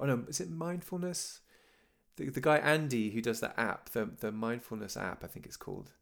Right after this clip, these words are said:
Um, anyway, he's done, he's like a Netflix version of, of that with, with cool kind of animated visuals. And I just found that really, really good. And, um, it's really amazing.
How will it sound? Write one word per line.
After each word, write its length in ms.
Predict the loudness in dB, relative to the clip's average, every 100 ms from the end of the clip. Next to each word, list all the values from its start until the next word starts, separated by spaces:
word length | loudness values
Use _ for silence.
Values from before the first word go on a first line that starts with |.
| _ _ _ _ _ _ _ -6
Um, 420 | -4 -2 -6 -8 0
anyway, 180 | 2 4
he's 140 | 2
done, 260 | 2 0 0
he's 160 | -4 -6 -12 -10
like 140 | -4
a 40 | 0
Netflix 380 | 0 0 -4 2
version 400 | 6 6 6 0
of, 280 | -2 -8 -16 _ -4
of 280 | -4 -4 -18 _ -8
that 340 | -2 -2 -2 -4
with, 220 | -4 -4 -10
with 180 | -10 -10
cool 220 | -4 -4
kind 180 | -4 -4
of 80 | -4
animated 380 | -4 -4 -4 -6
visuals. 560 | -6 -4 -4 -4 -8 -12 -18 -20 -20 -20 -20 -20 _ _ _ _
And 100 | -2
I 80 | 0
just 160 | -2 0
found 200 | 2 2
that 120 | -2
really, 380 | 0 2 4 0 -4 -4
really 240 | -2 0
good. 300 | 4 4 4 0 -10 _
And, 140 | -2
um, 340 | 0 0 0 -6 -10 _ _ _ _ _ _ _ _ _ _ _ _ _ -14
it's 280 | -4 -2 -2 -2
really 340 | 0 0 -2
amazing. 500 | -4 -4 -4 -6 -8